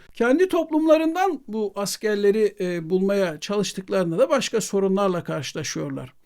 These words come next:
Ne kadar çok asker ölürse Rus toplumunda veya Ukrayna toplumunda tepkiler oluşabiliyor. E, yani psikolojik ve başka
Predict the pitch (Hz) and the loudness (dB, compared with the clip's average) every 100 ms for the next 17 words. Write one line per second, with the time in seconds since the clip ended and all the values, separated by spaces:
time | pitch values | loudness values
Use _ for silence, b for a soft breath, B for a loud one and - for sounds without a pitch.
0 | b b 196 285 294 240 196 - 175 - | b b 4 8 10 8 6 0 -6 -6
1 | 165 - 196 185 170 269 - 247 254 202 | -8 -2 0 2 2 0 4 4 4 0
2 | 214 - 202 185 170 170 160 208 208 180 | -8 -4 -6 -4 -4 -4 -2 -2 -2 -2
3 | 180 180 - 180 185 175 - 160 165 160 | -4 -8 -10 -6 -4 -4 -6 -8 -6 -6
4 | 147 226 226 180 170 180 180 185 165 - | -4 -6 -6 -8 -8 -6 -4 -2 -4 -6
5 | 165 147 151 196 240 - b b b b | -6 -6 -2 0 0 -4 b b b b
6 | - 160 160 - - 330 285 226 - - | -16 -14 -14 -14 -4 0 0 0 -6 -2
7 | 269 247 208 247 277 - 220 196 208 - | 2 4 2 0 -4 -2 0 0 -4 -2
8 | 240 247 | -2 -2